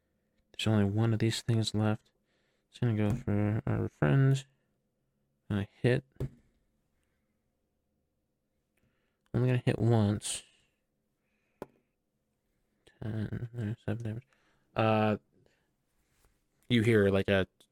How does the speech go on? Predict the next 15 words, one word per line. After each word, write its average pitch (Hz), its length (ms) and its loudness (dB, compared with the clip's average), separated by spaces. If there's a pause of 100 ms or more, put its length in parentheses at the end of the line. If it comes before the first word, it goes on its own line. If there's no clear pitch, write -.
(260)
another, 104 340 2 (120)
"Ah, 208 240 4
fuck!" - 400 4 (400)
Uh, 95 260 2 (680)
presumably 110 460 4
from 95 140 0
the 92 60 -2
hooded 98 220 2
figure's - 260 -4
voice, - 320 -2 (140)
um, - 320 -2
in 92 200 -2
the 85 220 0
fog. 143 300 -2 (1200)
Okay. 156 520 8